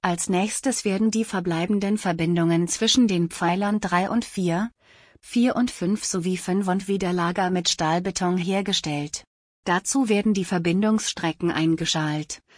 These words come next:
bewehrt und anschließende mit Beton verfüllt. Dies verspricht ebenfalls eine spannende Bauphase zu werden,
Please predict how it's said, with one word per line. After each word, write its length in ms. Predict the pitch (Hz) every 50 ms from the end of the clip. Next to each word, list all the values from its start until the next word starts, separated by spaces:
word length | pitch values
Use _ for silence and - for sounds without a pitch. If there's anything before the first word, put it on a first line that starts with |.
| - - - _ _ -
bewehrt 420 | 208 190 180 175 160 165 170 -
und 180 | - 175 165 -
anschließende 680 | - 170 196 - - 247 247 240 - 240 233 226 233 208
mit 220 | 180 165 - -
Beton 440 | - 208 208 208 - 185 190 214 214
verfüllt. 680 | - - 226 214 - 185 165 156 147 147 139 - - - _ _ _ _ _ _ -
Dies 240 | - 202 220 214 -
verspricht 560 | - 214 196 - - - - 208 233 220 -
ebenfalls 640 | - - 196 190 214 226 220 - 214 202 202 196 -
eine 260 | - - 170 170 170
spannende 540 | 170 - - - 175 180 202 220 226 202 196
Bauphase 680 | 175 175 165 170 202 220 - 185 165 160 160 160 170 170
zu 200 | - - 180 165
werden, 480 | 160 165 160 160 160 165 165 165 170